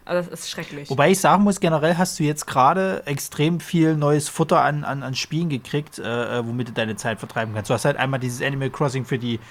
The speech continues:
Speaker 2: sag mal, ruhigeren Tage. Oder du ballerst dir jetzt, ballerst dir jetzt das komplette Hirn aus dem, aus dem Kopf mit Doom, äh, Eternal. Und,
Speaker 1: Ah.
Speaker 2: äh, für die Leute, die, die danach immer noch Zeit haben, gibt's Nioh zwei.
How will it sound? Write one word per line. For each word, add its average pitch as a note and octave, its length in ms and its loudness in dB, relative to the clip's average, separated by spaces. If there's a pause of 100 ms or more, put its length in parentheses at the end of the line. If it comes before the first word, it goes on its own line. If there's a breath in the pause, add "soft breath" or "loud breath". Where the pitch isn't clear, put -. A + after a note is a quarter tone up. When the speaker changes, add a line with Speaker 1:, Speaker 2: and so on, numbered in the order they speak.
(240 loud breath)
Speaker 2:
sag - 220 -2
mal, A#2 60 0
ruhigeren G3+ 440 4
Tage. A3+ 420 4 (380 loud breath)
Oder D#3+ 320 8
du - 220 -8
ballerst E3+ 340 4
dir E3 120 6
jetzt, D3+ 380 0
ballerst E3 320 4
dir D#3+ 100 4
jetzt D3+ 200 0 (100)
das - 200 -6
komplette D#3+ 520 4
Hirn C3 160 2
aus A2+ 220 0
dem, B2+ 140 -6
aus A2+ 160 -2
dem A#2 120 -4
Kopf - 400 0
mit D3 240 -2
Doom, E3 340 2
äh, D#3+ 300 0
Eternal. D3 520 2 (1120 soft breath)
Und, C#3+ 180 4 (160)
Speaker 1:
Ah. C3 380 4
Speaker 2:
äh, A#2+ 60 -2
für D3 160 2
die C3+ 80 2
Leute, D#3+ 260 6
die, D#3 220 4
die D3+ 160 0
danach D3 300 6
immer A3 200 4
noch F#3 200 4
Zeit D3 320 2
haben, D3+ 320 4
gibt's D#3 260 0
Nioh E3 300 4
zwei. E3+ 420 2